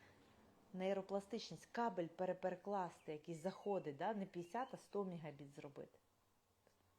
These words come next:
Сто п'ятдесят. І я давно знаю таку фішку,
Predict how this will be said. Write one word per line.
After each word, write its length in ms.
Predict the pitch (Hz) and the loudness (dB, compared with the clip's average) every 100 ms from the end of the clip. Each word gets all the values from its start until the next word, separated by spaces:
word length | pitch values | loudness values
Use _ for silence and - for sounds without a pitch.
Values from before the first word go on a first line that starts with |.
| _ | _
Сто 180 | - 170 | -12 -10
п'ятдесят. 500 | 175 165 - 151 - - - _ - - - - - - - | -10 -12 -8 -10 -10 -20 -20 _ -20 -20 -18 -20 -20 -20 -6
І 300 | 208 220 202 - - _ _ - | 0 2 2 -4 -20 _ _ -16
я 320 | 175 226 320 | -2 2 2
давно 560 | 220 214 214 262 403 330 | 2 -2 -2 -4 -2 -4
знаю 320 | 208 226 240 | -2 -2 -2
таку 280 | 240 - 202 | -4 -4 -6
фішку, 640 | - 349 440 - - 185 | -2 -2 -2 -2 -2 -2